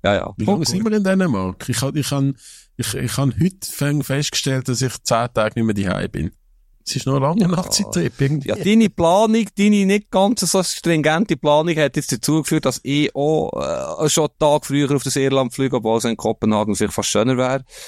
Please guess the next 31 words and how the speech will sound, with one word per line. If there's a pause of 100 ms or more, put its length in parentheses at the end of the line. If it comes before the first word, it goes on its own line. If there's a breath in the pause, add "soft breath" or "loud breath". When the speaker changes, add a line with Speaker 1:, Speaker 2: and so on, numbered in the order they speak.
(240 loud breath)
Speaker 1:
damit
wir
zusammen
live
können
den
Podcast
aufnehmen.
Also
jetzt
musst
du
nicht
so
tun.
Du
hast
das
eigentlich
durch
deine
Speaker 2:
Ich
hab
Speaker 1:
Planung.
Speaker 2:
nichts
von
dem
gewusst.
Ich
hab
einfach,